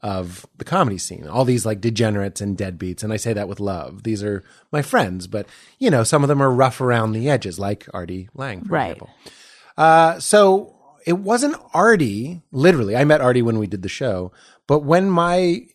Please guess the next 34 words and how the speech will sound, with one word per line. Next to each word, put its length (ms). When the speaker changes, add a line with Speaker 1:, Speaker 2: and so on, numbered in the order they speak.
Speaker 1:
in 180
real 140
life, 320
when 140
my 160
wife, 460
uh, 240
left 320
me, 300
the 100
first 340
person 280
I 100
called 540
was 240
Nick 200
Kroll, 480
because 260
I 80
was 140
just 180
like, 260
"He's 380
just 240
one 100
of 60
those 160
guys 280
that 100
knows 260
everything." 580
And 120
you're 80
Speaker 2:
Mm-hmm. 60